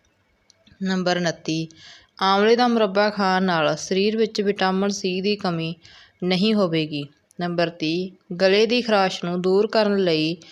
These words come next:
ਦੋ ਤੋਂ ਤਿੰਨ ਤੁਲਸੀ ਦੇ ਪੱਤੇ ਪਾਣੀ ਵਿੱਚ ਉਬਾਲ ਕੇ ਉਸ ਦੇ ਗਰਾਰੇ ਕਰੋ। ਕੁਝ ਹੀ ਸਮੇਂ ਵਿੱਚ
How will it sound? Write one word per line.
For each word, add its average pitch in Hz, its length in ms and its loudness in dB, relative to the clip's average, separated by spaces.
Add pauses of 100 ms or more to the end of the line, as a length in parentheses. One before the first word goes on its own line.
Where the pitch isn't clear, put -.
(360)
ਦੋ 190 260 2
ਤੋਂ 254 200 2
ਤਿੰਨ 175 440 0
ਤੁਲਸੀ 196 420 0
ਦੇ 247 120 4
ਪੱਤੇ 214 360 0
ਪਾਣੀ 190 400 2
ਵਿੱਚ 214 220 0
ਉਬਾਲ 180 400 2 (100)
ਕੇ 165 260 -2 (320)
ਉਸ 196 220 -2
ਦੇ 214 280 0
ਗਰਾਰੇ 190 480 2
ਕਰੋ। 160 340 0 (500)
ਕੁਝ 196 260 2
ਹੀ 226 240 0
ਸਮੇਂ 220 340 0
ਵਿੱਚ 185 280 -2